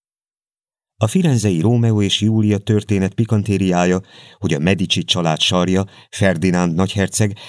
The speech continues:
állítólag belehabarodott a harctéren eleső szerelmét élete végéig reménytelenül visszaváró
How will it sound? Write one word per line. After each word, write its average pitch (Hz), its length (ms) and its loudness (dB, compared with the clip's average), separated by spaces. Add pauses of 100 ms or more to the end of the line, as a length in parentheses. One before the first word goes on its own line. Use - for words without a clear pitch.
(180)
állítólag 131 600 0
belehabarodott 98 840 0
a 113 40 0
harctéren 87 760 0
eleső 87 400 -2
szerelmét 90 580 0
élete 78 480 -4
végéig 78 460 0
reménytelenül 80 720 0
visszaváró 82 680 -2